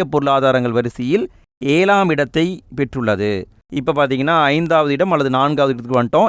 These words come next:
எனக்கு கன்ஃபார்மா தெரியல. தெரிஞ்சவங்க கமெண்ட்ல போட்டு விடுங்க, சரிங்களா? இப்ப இந்தியாவுடைய இடம் மாறிடுச்சு. அப்போ வந்து ஏழாவது இடத்துல இருந்திருக்கோம். அமெரிக்கா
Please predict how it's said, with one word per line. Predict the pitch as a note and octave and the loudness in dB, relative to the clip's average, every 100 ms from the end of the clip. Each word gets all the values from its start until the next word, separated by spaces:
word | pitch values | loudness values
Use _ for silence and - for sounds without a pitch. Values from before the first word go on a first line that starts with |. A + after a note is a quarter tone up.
| C#3 | 0
எனக்கு | C3+ C3 | -4 -4
கன்ஃபார்மா | C3 D3 C#3+ B2+ | -2 -2 -2 -2
தெரியல. | B2 B2+ G3 - _ _ - | -4 0 0 -2 _ _ -4
தெரிஞ்சவங்க | E3 G#3 G#3+ F3 E3+ C#3+ | 0 0 2 0 0 0
கமெண்ட்ல | C#3 C3+ - A#2 | 0 -2 -2 -4
போட்டு | A#2+ G2+ | -4 -6
விடுங்க, | G#2 G2+ G2+ | -6 -8 -8
சரிங்களா? | C3 D3 C3+ _ - | -4 -2 -2 _ -14
இப்ப | B2 C3+ | -6 -2
இந்தியாவுடைய | C3 E3+ D#3+ C#3+ C3+ | 0 0 2 2 0
இடம் | C3 D#3+ A#2+ | 0 0 2
மாறிடுச்சு. | C3 A#2 - E3+ A3 _ _ _ _ B2+ | 2 -2 -4 -4 -4 _ _ _ _ -8
அப்போ | A#2 F3 | 0 0
வந்து | F3+ F3+ D#3+ | 2 2 2
ஏழாவது | F3 D#3+ | 2 2
இடத்துல | C3 D3 | 0 0
இருந்திருக்கோம். | B2+ A2 G2 G2+ _ _ _ - B2 | 0 -2 -2 -6 _ _ _ -4 -2
அமெரிக்கா | F3 F#3 F3+ F#3+ | 2 0 0 0